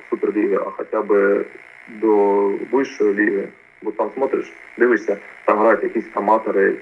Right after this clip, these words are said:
люди, які кайфують від волейболу, які вже закінчили. Тобто хочеться, щоб там було хоча б дві-три команди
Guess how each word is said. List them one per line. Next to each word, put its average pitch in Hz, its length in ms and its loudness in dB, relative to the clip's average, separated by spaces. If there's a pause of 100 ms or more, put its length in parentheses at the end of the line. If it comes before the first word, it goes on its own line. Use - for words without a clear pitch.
люди, 107 300 2
які 101 400 0
кайфують 107 420 2
від 101 80 -2
волейболу, 101 460 0
які 110 220 -2
вже 101 200 -4
закінчили. - 560 -10
Тобто - 260 -14 (400)
хочеться, 127 220 -2
щоб 135 180 -4
там 110 220 2 (100)
було 113 220 2
хоча 101 280 -2
б 104 180 2 (280)
дві-три 110 380 2
команди 101 520 2